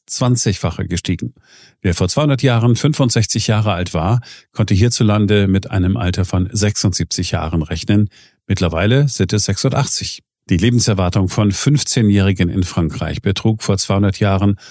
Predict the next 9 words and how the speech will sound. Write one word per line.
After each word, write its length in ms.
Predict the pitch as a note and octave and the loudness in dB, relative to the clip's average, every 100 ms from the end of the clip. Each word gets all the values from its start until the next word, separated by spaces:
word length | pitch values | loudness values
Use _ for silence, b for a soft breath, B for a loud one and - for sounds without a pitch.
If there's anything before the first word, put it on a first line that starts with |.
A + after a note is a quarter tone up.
| B | B
achtundfünfzig 880 | B G2+ - G2+ - F#2 D#2+ - E2 | B -4 0 -2 0 -2 -2 -4 -2
Jahre. 340 | E2+ D2+ D2 - | -2 -2 -6 -4
Mittlerweile 680 | E2 F2 F2 E2 E2 F2 | -2 0 0 0 0 2
sind 240 | E2 F2 F2+ | 2 0 0
es 180 | F2 - | -2 -2
dreiundachtzig. 960 | F#2 A2 A2+ G2 E2 - - - - b b b b b | 0 0 0 -2 -6 -8 -8 -10 -14 b b b b b
Im 140 | A2+ | 2
Jahr 320 | A2 A2+ A2+ A#2 | 4 2 0 -2
achtzehnhundertsechzehn 1080 | A#2+ - G#2+ A2 F#2+ - E2+ - F2 - | -2 0 2 2 2 0 -4 -4 -4 -6